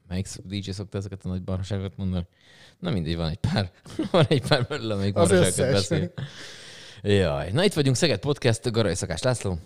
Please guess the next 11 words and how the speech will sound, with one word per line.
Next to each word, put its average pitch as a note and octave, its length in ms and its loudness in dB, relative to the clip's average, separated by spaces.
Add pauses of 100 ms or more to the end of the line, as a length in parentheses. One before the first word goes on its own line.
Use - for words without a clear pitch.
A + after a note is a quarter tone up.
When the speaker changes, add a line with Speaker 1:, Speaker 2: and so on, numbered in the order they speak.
Speaker 2:
És A#2 180 -2
Gedzó. A#2+ 540 -2
Speaker 1:
Jep. F2 340 0 (1000)
Na, B2+ 220 2
hát, F#2+ 260 -4
ö, A#2 140 2
Isten D3+ 280 -2
igazából G2+ 760 0
arra B2 240 2
gondoltunk, F#2+ 500 0
hogy E2 360 -6